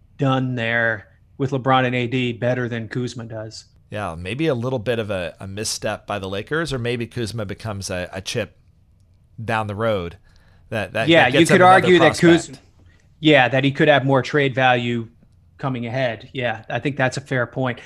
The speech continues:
Speaker 1: It's gonna be really interesting 'cause he's gonna be up for an extension after this season. What, uh, we, where that goes.
Speaker 2: Yeah, and where, what do you give him? It's a, a tough call.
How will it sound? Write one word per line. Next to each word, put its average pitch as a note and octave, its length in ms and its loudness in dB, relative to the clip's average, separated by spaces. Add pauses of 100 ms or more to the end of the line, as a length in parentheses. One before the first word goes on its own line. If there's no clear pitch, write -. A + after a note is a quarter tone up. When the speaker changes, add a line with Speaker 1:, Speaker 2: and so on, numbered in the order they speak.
Speaker 1:
It's - 100 -14
gonna F#3 140 6
be F3+ 100 10
really F#3+ 280 8
interesting F3 340 0
'cause D3 80 -4
he's D3 100 -2
gonna D3+ 140 0
be C#3+ 100 0
up C#3+ 140 2
for D3+ 80 0
an C3+ 80 0
extension C#3 420 -4
after B2+ 240 -2
this B2 180 -8
season. A#2+ 380 -4
What, A#2+ 220 -4
uh, A#2 300 -2 (540)
we, C3 180 -8 (260)
where C3+ 180 0
that B2 240 -2
goes. A#2 140 -6
Speaker 2:
Yeah, A2 80 -4
and G2 120 -8
where, G2+ 160 -6
what G2 180 -8
do G2+ 40 -8
you E2+ 100 -8
give F2+ 220 -10
him? D#2 220 -14 (120)
It's - 200 -18
a, E2 200 -12 (120)
a E2+ 100 -16
tough G2 260 -10
call. E2 360 -12